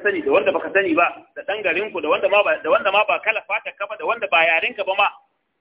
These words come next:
in ka haɗu da shi kai masa sallama. Watsa sallama yana daga cikin abinda dubaru da manzo Allah ya faɗa cewa idan muna yin wa-,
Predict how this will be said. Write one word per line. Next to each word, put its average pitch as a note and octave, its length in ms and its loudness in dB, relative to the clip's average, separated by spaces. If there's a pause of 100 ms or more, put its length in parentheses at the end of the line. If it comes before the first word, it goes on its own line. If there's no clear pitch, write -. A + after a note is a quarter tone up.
(140)
in F#3+ 100 -10
ka G#3+ 160 0
haɗu F3 100 -2
da E3 80 -2
shi F3+ 100 0
kai D#3 100 2
masa F3+ 260 -2
sallama. F#3 340 2 (220)
Watsa F#3+ 340 4
sallama G#3 320 -6
yana G3+ 140 -2
daga E3+ 160 -8 (100)
cikin G3 160 -10
abinda G3+ 420 2 (680)
dubaru F#3+ 420 4
da A3 80 -4
manzo F#3 180 -8
Allah G#3 240 2
ya F#3 80 -4
faɗa F#3+ 240 -2
cewa F3 220 0
idan F#3 180 -2
muna G#3+ 220 2
yin F3+ 160 -4
wa-, F#3 160 -2